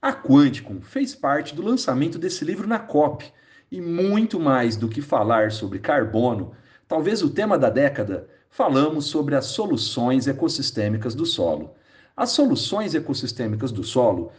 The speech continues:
estão relacionadas com sua capacidade de armazenar água, carbono, gerar alimento sustentável para os nossos filhos, netos,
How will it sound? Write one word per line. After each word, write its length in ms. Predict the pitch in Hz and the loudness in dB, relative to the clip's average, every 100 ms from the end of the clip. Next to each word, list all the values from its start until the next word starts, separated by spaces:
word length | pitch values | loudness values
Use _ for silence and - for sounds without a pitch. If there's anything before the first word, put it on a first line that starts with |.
| _ - | _ -14
estão 300 | - - 117 | -4 -2 2
relacionadas 1080 | 151 202 214 - 131 107 131 113 98 90 | 2 4 0 0 -2 0 0 0 -2 -8
com 160 | - 139 | -4 -4
sua 280 | 131 - - | -2 -2 -2
capacidade 880 | - 220 - 170 - 107 95 110 113 | 0 -2 0 -4 -4 0 2 2 0
de 140 | 110 147 | 0 2
armazenar 800 | 180 170 151 123 113 107 - - | 4 2 -2 0 0 0 -2 -2
água, 640 | 123 117 113 110 107 107 - _ | 2 2 2 2 2 -2 -14 _
carbono, 800 | - 127 95 107 113 113 113 107 - - - | 2 2 2 2 2 2 -2 -4 -12 -20 -14
gerar 540 | 190 226 135 139 170 | -4 2 4 4 2
alimento 500 | 160 135 127 127 127 | 2 2 2 0 -2
sustentável 880 | 120 120 - 92 90 127 127 120 110 | -8 -8 -8 -8 -2 0 0 0 -2
para 200 | 110 107 | 0 0
os 100 | 107 | 0
nossos 400 | 110 107 - - | 0 -2 -4 -8
filhos, 800 | - 127 131 127 123 - - - - | 0 4 6 4 0 -4 -10 -14 -10
netos, 800 | 101 123 123 123 123 107 - | -4 -2 -4 -4 -8 -8 -12